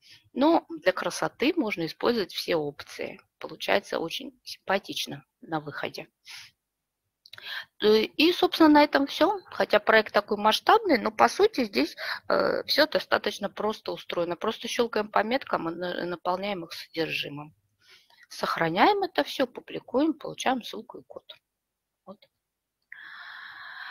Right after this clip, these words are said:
Лента времени. Тоже такой информационный ресурс, который позволяет рассказывать о хронологии событий, иллюстрировать какую-то биографию писателей, может быть, э, рассказывать о каких-то исторических фактах.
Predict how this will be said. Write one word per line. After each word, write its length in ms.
Лента 360
времени. 480
Тоже 360
такой 340
информационный 720
ресурс, 420
который 360
позволяет 840
рассказывать 560
о 40
хронологии 640
событий, 920
иллюстрировать 840
какую-то 460
биографию 540
писателей, 840
может 480
быть, 260
э, 40
рассказывать 760
о 40
каких-то 400
исторических 680
фактах. 640